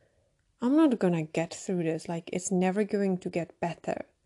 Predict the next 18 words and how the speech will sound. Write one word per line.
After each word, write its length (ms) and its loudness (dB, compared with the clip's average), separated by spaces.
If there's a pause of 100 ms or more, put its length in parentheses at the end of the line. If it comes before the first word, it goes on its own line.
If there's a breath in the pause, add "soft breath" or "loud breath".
(400 loud breath)
And 180 4
my 100 4
mindset 580 2
was 200 -6
just 380 -8
not 340 2
really 360 2
there. 440 0
And 200 -2
again, 300 0
I 120 0
did 220 0
not 180 0
have 220 -2
the 120 0
tools 440 -2
to 120 -4
handle 540 -2